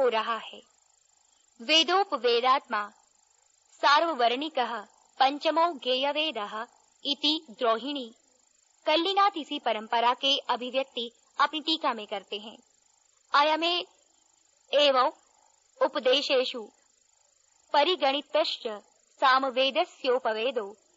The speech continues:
गांधर्ववेद इति। नाट्यवेद एव गीत प्राधान्य विवक्षया गांधर्ववेद उच्यते, अभिनय प्राधान्य विवक्षया तु नाट्यवेद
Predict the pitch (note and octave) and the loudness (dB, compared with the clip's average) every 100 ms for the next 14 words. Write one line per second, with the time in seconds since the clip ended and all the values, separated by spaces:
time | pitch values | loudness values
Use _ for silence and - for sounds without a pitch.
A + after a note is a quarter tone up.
0 | _ A3 C4 C4 C4+ D4+ D4+ C#4+ C#4 C4+ | _ 0 2 2 2 0 0 0 0 0
1 | C4+ B3+ - A3 - _ _ _ _ _ | -2 -6 -10 -12 -12 _ _ _ _ _
2 | _ B3 D4 D4+ - D#4 D#4+ F4 F4+ - | _ -2 0 0 -2 -2 -2 -2 -4 -2
3 | B3+ B3+ A3+ A#3 D4+ E4+ - A#3 A3 B3+ | 0 0 -2 -6 -6 -6 -4 -4 -2 -2
4 | C#4 B3+ G3+ _ _ _ _ _ G3+ C#4 | -2 -4 -8 _ _ _ _ _ -8 -2
5 | D4 D#4 - C4 A#3 A#3+ - D#4+ B3+ B3 | 0 -2 -2 -2 0 -2 -6 0 2 2
6 | B3 B3+ D4+ D4 A3+ A#3+ B3 A#3 B3+ - | 0 0 2 0 -2 -2 -2 -4 -6 -8
7 | B3 A3 G#3 C#4 _ _ _ _ _ _ | -8 -6 -8 -10 _ _ _ _ _ _
8 | - C#4+ D4 D#4+ F4 F#4+ B3 A3 A#3 C4+ | 2 2 2 0 0 0 -2 -2 -2 -2
9 | B3 G3 _ _ _ A#3 C4+ D4 - D#4+ | -4 -10 _ _ _ -10 0 0 0 0
10 | D#4 D#4+ E4 F4 D#4+ B3 A3 - A3+ A#3 | 2 2 0 -4 0 0 -2 -4 -2 0
11 | A#3+ D4+ | 0 -2